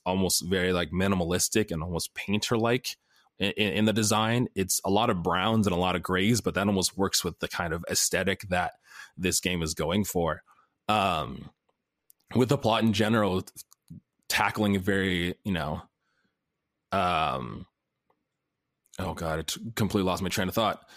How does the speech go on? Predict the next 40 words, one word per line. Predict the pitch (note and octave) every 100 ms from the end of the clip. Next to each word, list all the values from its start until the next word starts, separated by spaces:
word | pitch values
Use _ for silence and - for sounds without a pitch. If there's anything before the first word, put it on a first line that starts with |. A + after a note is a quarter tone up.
| - -
<laughs> | C3+ F#3 E3+ E3+
Um, | C3+ A#2+ G#2 G2 F2 - - - -
kind | C#3 C3+
of |
tackling | - A#2 A2+ A2+ G#2+
the | G2
idea | F#2+ G2 F#2
of |
communism | - F2+ F#2+ F#2 F2+ F2+ F2 F2
and | F2+ F2
consumerism | E2+ F#2 G2 F#2 F2+ F2 F2+ F2
and, | E2+ F2 F2+
you |
know, | F#2+ F2 F2
Western | G#2+ G#2+ F#2+ G2+ F#2
culture | F2+ F2+ - F#2
and | F2 F2 G#2 - - -
kind | A2 F2+
of | F#2 - - - _ _ _ _ _ _ _ _ -
tackling | - A2+ A2+ G#2+
the | G2 G2
idea | F2+ G2+ G#2 G2+
of | F#2
that. | F2+
I | D#2+
really | G2+ G2+ G#2 G2+
enjoyed | G#2 F#2 G2 F#2+
that | F#2 E2+
because | - G2 F2+
it, | - -
it | G2
forced | - - G#2 G#2 A2 -
us | - F#2+ -
to | - F#2+
kind | - G2+ G2
of | F#2
view | G2 A2 A#2+
a |
perspective | A2+ - - G#2 - G2+ F#2 G2
that | F2